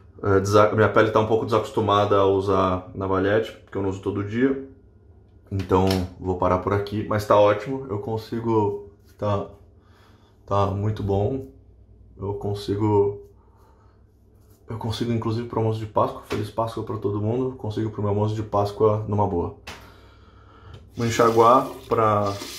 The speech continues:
terminar de falar aqui do produto. Enxago com água fria.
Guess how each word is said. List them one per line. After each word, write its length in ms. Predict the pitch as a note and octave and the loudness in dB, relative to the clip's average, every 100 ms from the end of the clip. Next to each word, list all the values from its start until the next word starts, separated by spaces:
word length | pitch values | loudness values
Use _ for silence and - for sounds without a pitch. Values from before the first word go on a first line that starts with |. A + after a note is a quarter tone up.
| - - - - - | -12 -12 -12 -14 -6
terminar 320 | A2 G#2+ G#2 | -2 2 2
de 80 | G#2 | 2
falar 220 | - G2+ | 2 2
aqui 220 | G2 - G#2 | 2 -2 -4
do 100 | F#2+ | 0
produto. 400 | A2 G2 F#2 - - - - - - - - - - - - - F4 F4+ F4+ - - - - - - - - - - - - - - - - - - - - - - - - - - - - - - - | 2 2 2 -4 -8 -10 -10 -12 -12 -12 -10 -10 -10 -10 -10 -8 -6 -6 -6 -8 -10 -10 -10 -10 -10 -8 -6 -4 -4 -6 -14 -16 -18 -18 -18 -18 -20 -20 -20 -20 -20 -20 -20 -20 -20 -20 -20 -20 -20 -8
Enxago 300 | - G#2 G#2 | 2 4 4
com 100 | G#2 | 4
água 180 | G2+ G2 | 4 4
fria. 460 | - C3+ F#3 F#3+ | 2 4 4 2